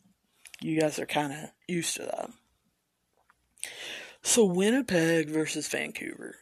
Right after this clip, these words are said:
You know that I've been hot on the Jets. Uh, I am not so hot on Vancouver. I'm not a hundred percent sure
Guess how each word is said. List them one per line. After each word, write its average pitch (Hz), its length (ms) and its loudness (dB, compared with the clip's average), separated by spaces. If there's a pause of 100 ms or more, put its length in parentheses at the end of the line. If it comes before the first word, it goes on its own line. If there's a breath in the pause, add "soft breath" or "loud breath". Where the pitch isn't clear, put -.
You 165 160 -4
know 170 240 6
that 175 160 6
I've 156 120 2
been 151 140 -4
hot 160 380 0
on 165 140 -6
the 165 100 -4
Jets. 151 560 -4 (760 soft breath)
Uh, 156 440 4 (100)
I 160 100 -4
am 156 220 -4
not 156 520 4 (180)
so 156 280 0
hot 143 360 0 (160)
on 160 180 -6
Vancouver. 156 720 -2 (1120 soft breath)
I'm 277 460 4
not 175 560 2
a 170 120 -6
hundred 170 400 -2
percent 156 640 -4
sure 156 840 -2